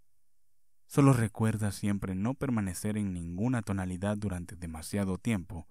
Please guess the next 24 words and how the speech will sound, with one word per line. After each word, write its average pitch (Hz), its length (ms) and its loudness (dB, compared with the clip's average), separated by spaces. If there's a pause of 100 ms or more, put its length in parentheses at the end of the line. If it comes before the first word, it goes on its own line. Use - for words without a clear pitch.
(440)
de 120 100 2
lo 123 100 2
contrario 123 480 2
el 117 80 2
prospecto 113 560 -4
se 110 140 -2
aburrirá, 95 480 -2 (540)
o 78 80 -10
en 78 80 -10
términos 95 420 0
científicos, 87 760 -4 (300)
se - 160 -2
habituará, 107 580 0 (560)
y 90 60 -10
finalmente 120 680 4
se 101 220 0
desconectará. - 800 -10 (720)
Su 170 240 6
éxito 151 440 0
seguirá 123 440 2
dependiendo 117 580 2
de 104 120 0
su 139 220 -2
capacidad 120 720 -2